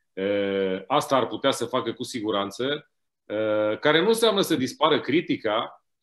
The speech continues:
dar critica să fie argumentată, nu să fie bazată, „Mă, eu îți trag ție o înjurătură pentru că am auzit că ai zis ceva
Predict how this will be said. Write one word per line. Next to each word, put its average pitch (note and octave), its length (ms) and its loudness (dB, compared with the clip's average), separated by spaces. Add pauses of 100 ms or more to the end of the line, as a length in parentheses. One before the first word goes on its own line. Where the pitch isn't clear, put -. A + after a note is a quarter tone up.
(180)
dar G#2+ 220 -2
critica C#3+ 420 0
să G#2+ 140 -4
fie B2+ 180 0
argumentată, A#2 800 0 (340)
nu C3 100 -6
să D3+ 160 0
fie D#3 200 4
bazată, C#3 880 4 (160)
„Mă, D#3 200 4
eu D3 80 8
îți B2+ 120 2
trag D3+ 220 4
ție D3+ 140 0
o D3+ 60 8
înjurătură C#3 640 4
pentru D#3 340 0
că D3+ 80 -2
am D3+ 120 4
auzit C#3 340 2
că D#3+ 60 2
ai C#3 120 6
zis D#3 260 -2
ceva C#3 320 2